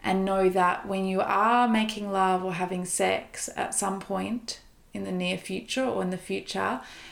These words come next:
that you want there to ultimately be, like, a deep heart connection, lots of respect and communication with the person that you're with, and, um, see them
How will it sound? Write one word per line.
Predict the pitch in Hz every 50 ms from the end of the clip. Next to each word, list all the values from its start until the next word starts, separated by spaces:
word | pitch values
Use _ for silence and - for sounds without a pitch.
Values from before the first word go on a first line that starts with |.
| - - -
that | - 196 185 202 196 185 180 175 185 - - - - - - - - - - _ -
you | 196 190
want | 196 196 190 202 214
there | 202 196 190 185 190 196 -
to | - - - 202 185 185 185 196 - -
ultimately | 190 190 - 214 202 196 170 - - 185 180
be, | 175 185 175 175 175
like, | 175 175 175 - 190
a | 165
deep | - 185 175 170 170 -
heart | - - 214 208 208 214 220 -
connection, | - 208 196 190 190 - - - - - 196 190 185 180 180 - - - - - - -
lots | - 208 196 202 - - -
of | 214 202 196
respect | 196 190 190 - - - 220 208 - - - - 202
and | 190 185
communication | - - 190 190 185 190 185 - 196 202 202 202 - - 202 185 180 185
with | 185 180 -
the | 190
person | 185 - 185 180 180 - - 190 175
that | 180 185 - -
you're | 180 180 180
with, | 185 220 226 220 220 208 202 196 185 - - - - - - - - - _ -
and, | - 185 185 180 175 175 175 175 180 - - -
um, | - 180 180 175 170 170 170 175 180 180 - - - - - - - - -
see | - - - 196 196 185
them | 185 180 180 175 180